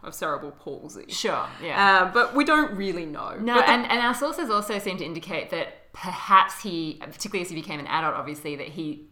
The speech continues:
Speaker 2: perhaps exaggerated it <laughs> so that he would be, so that he would actually seem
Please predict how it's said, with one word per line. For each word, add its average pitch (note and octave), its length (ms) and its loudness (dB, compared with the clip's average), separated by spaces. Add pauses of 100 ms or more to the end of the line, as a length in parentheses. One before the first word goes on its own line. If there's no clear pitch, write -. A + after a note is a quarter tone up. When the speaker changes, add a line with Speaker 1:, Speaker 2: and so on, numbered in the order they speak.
(100)
Speaker 2:
perhaps F#3 340 -2
exaggerated A#2 880 -10
it - 320 -14 (160)
<laughs> - 120 -18
so F3+ 180 0
that E3+ 140 -4
he F#3 180 -8
would E3 220 -6
be, E3+ 340 -8 (220)
so G#3 100 -2
that F#3+ 80 -4
he G#3 100 -2
would F3+ 360 0
actually A3 300 -2
seem A3 500 -8